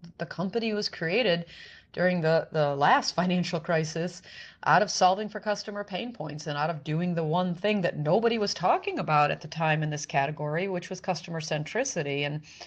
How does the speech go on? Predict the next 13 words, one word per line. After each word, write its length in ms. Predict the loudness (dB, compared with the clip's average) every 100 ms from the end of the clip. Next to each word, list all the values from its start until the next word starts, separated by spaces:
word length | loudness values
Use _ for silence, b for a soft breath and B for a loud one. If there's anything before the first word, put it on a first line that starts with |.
| B B
I, 120 | -2 -2
I 40 | -2
just, 280 | -6 -10 -12 _
it's, 320 | -10 -8 -8 -10 B B B B B B B
you 100 | 0
know, 240 | 2 2 0 -12 -20 _ _ _ -2
when 140 | 0
you're 140 | 0
in 200 | 2 2
a 60 | 2
time 400 | 0 -2 -2 2
like 340 | 4 4 2
now, 560 | -4 -2 0 2 0 -2